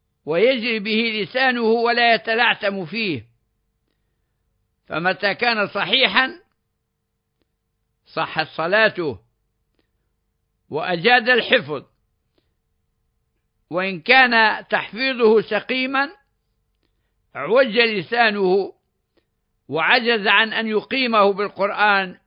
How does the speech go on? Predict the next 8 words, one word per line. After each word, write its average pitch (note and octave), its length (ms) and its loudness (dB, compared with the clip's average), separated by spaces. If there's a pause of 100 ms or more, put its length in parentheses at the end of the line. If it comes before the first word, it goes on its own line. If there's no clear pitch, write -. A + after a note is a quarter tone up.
(220)
في F#3 160 -6
مرحلة G3 580 0
متأخ-، F#3 720 -8
متقدمة F#3+ 840 -4
ومتأخرة. F#3 920 -6 (3500)
ففي C3+ 220 -8
الحديث F#3+ 520 -4
الشريف G#3+ 720 -4